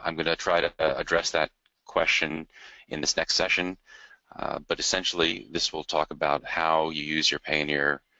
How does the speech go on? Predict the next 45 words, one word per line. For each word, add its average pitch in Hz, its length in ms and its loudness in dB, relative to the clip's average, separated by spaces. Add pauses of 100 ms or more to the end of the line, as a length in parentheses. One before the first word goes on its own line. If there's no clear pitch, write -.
(280)
accounts 80 480 0
to 71 280 -6
collect 71 380 -2
funds 71 260 -2
from 69 160 -6
Amazon. 67 500 -2 (1080)
Uh, - 120 -14
w-, - 260 -8
one 98 120 0
of 107 60 2
the 87 60 0
great, 90 340 2 (460)
you - 100 -14
know, 73 380 0 (360)
uh, 67 100 -12 (300)
equalizers 78 800 2
and 76 160 -8
one 82 80 2
of 78 60 0
the 78 60 -6
great 78 200 0
features 80 400 -2
of 78 100 0
Amazon, 73 720 2
and 69 120 -12
they, 76 100 -4
that 65 320 -10
they 76 100 -8
make 78 160 -4
it - 80 -4
so 85 140 0
frictionless 78 540 0
to 85 100 -4
go 80 180 4
international, 71 560 0
is 78 380 2 (460)
they - 120 0
provide 85 400 2
the 82 100 0
ability 85 400 4
for, 78 540 2 (520)
uh, - 180 0
sellers 85 540 2
to 73 80 -2
actually 76 580 0